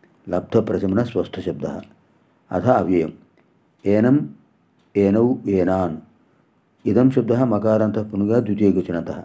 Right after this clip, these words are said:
సముపస్థిత, సమ్యక్ ఉపస్థిత, సముపస్థిత. సముపస్థితే, సముపస్థితాః. సముపస్థిత శబ్దః ఆకారాంత స్త్రీలింగ ప్రథమ ఏకవచనాంతః. పార్థివ శ్రీః.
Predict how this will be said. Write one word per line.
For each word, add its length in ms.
సముపస్థిత, 1000
సమ్యక్ 480
ఉపస్థిత, 520
సముపస్థిత. 840
సముపస్థితే, 920
సముపస్థితాః. 960
సముపస్థిత 680
శబ్దః 540
ఆకారాంత 520
స్త్రీలింగ 380
ప్రథమ 300
ఏకవచనాంతః. 520
పార్థివ 440
శ్రీః. 380